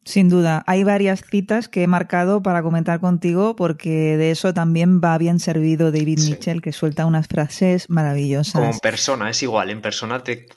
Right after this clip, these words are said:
Speaker 2: te puedes
Speaker 1: Sí.
Speaker 2: poner a apuntar unas cuantas de las que dice. <laughs>
Speaker 1: Ya te digo. No, yo lo vi, eh, de pasada,
Speaker 2: Mm.
Speaker 1: Nos saludó muy educadamente,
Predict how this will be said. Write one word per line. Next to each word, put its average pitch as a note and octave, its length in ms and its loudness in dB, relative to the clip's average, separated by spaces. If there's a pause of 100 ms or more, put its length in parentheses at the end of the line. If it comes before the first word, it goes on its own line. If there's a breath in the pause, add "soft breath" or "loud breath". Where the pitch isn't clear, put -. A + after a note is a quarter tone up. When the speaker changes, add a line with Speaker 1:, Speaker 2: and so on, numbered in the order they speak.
Speaker 2:
te - 160 -8
puedes F3 160 2
Speaker 1:
Sí. F3+ 40 4
Speaker 2:
poner F#3+ 200 2
a A3 40 0
apuntar G#2+ 380 -6
unas G2 220 -6
cuantas G#2 340 -8
de G#2 80 -6
las G2 160 -10
que - 120 -10
dice. G2 320 -12
<laughs> - 760 -6
Speaker 1:
Ya E3+ 140 4
te D#3+ 180 0
digo. D#3 240 2
No, A3 140 4
yo A3+ 120 0
lo B3+ 120 2
vi, C#4+ 400 0
eh, F3+ 180 2
de D#3+ 80 -2
pasada, G3 600 -4 (240)
Speaker 2:
Mm. B2+ 140 -8
Speaker 1:
Nos E3 120 2
saludó D3+ 520 2
muy D#3+ 160 4
educadamente, D#3 680 0